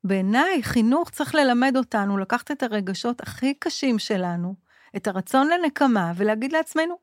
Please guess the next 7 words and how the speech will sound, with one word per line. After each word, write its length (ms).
"אוקיי, 560
אני 180
נורא 360
כועסת, 560
אני 140
נורא 340
פגועה, 460